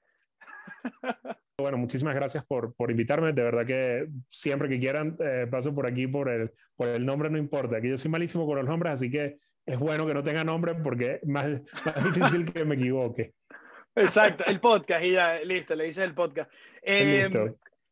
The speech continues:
Speaker 1: el, el mediocentro, eh, tuvo un episodio bien interesante esta, esta última semana, ¿no?
Speaker 2: Sí, eh, hice un episodio acerca de valor y precio en el, en el fútbol,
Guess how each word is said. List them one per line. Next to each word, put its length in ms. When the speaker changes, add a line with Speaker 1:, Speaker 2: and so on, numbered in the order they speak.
Speaker 1:
el, 260
el 140
mediocentro, 1040
eh, 560
tuvo 220
un 100
episodio 800
bien 180
interesante 500
esta, 440
esta 180
última 260
semana, 360
¿no? 200
Speaker 2:
Sí, 360
eh, 340
hice 220
un 60
episodio 600
acerca 320
de 60
valor 260
y 40
precio 340
en 60
el, 140
en 100
el 280
fútbol, 400